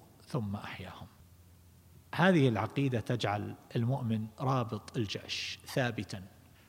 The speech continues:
لا مدخل للشيطان عليه، راضياً بقضاء الله وقدره، مطمئن النفس، ساكن القلب، لا يضطرب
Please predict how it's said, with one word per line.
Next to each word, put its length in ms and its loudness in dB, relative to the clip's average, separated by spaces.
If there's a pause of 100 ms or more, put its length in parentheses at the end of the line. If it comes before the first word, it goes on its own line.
(140)
لا 180 12
مدخل 360 10
للشيطان 720 10
عليه، 480 4 (360)
راضياً 540 12
بقضاء 540 10
الله 460 8
وقدره، 600 6 (1000)
مطمئن 580 6 (560)
النفس، 840 0
ساكن 460 8 (760)
القلب، 380 0 (680)
لا 100 12
يضطرب 440 8